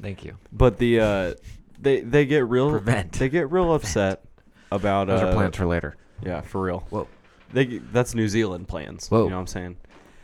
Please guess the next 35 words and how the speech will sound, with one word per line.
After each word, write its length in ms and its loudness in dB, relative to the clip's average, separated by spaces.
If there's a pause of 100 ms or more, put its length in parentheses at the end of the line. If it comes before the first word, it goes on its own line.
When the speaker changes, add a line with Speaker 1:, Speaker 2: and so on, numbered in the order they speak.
(180)
Speaker 2:
They, 140 6
Speaker 1:
Whoa. 120 6
Speaker 2:
they 100 6
get 160 6
real 160 6
upset 240 4
about 280 6
the 80 -2
things 300 0
that, 240 4
uh, 300 2
are, 260 0 (140)
have 180 -2
been 120 -4
chosen 320 0
to 40 -6
be 220 -2
portrayed 460 -2
in 120 -4
games. 380 -4
Uh, 440 -4 (880)
one 500 2
that 240 4 (280)
jumps 280 -2
to 80 -4
mind 360 0
from, 260 -2
like, 240 -2
fairly 340 0
recently 680 -4
is, 240 -4
uh, 320 -6 (480)
DayZ 580 0
has, 360 -4
uh, 320 -8